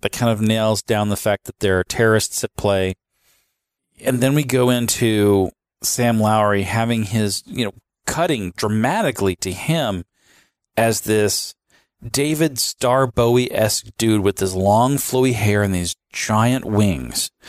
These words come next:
flying through the clouds, trying to get to his dream girl that, that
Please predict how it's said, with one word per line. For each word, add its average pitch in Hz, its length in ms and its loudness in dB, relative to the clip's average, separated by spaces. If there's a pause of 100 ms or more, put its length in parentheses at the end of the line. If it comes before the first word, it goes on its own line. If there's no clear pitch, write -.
(280)
flying 131 680 -2
through 127 240 0
the 113 100 -4
clouds, 92 720 0 (200)
trying 113 340 -2
to 113 100 -6
get 110 180 -2
to 104 220 -2
his 101 340 0
dream 92 340 2
girl 80 420 0
that, - 240 -4
that 87 140 -2